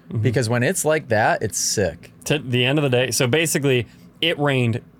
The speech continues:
Speaker 1: all day yesterday. Typical New England for this summer. It rained all day yesterday. Moved class from yesterday to today.
Speaker 2: Thank God.
Speaker 1: Okay.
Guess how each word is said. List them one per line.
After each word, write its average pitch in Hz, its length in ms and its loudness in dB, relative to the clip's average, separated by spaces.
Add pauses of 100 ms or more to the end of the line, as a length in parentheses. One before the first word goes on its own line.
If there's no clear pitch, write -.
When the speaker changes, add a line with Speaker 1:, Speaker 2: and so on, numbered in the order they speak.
Speaker 1:
all 120 440 4
day 101 420 -4
yesterday. - 580 -10
Typical 127 420 0
New 120 160 2
England 110 380 0
for 113 80 -2
this 107 180 -2
summer. 98 280 -10
It 117 220 -4
rained 95 340 -8 (120)
all 110 340 0
day 98 260 -2
yesterday. 95 480 -8
Moved 131 420 2
class 123 260 0
from 117 140 0
yesterday 113 380 0
to 113 100 2
today. 104 280 -2 (400)
Speaker 2:
Thank 95 160 -4
God. 95 200 -2 (200)
Speaker 1:
Okay. 107 260 -2